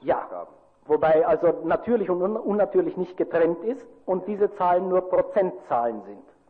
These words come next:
Speaker 1: Ich habe also folgende Prozentzahlen nach,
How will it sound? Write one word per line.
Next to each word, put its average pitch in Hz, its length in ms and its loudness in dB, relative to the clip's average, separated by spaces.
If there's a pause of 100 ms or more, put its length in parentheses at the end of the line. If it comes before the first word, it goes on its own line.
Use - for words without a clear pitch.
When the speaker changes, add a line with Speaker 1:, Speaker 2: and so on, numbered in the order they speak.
(1400)
Speaker 1:
Ich 151 160 -4
habe 208 200 4
also 185 240 4
folgende 220 460 2
Prozentzahlen 190 1000 0 (440)
nach, 160 300 2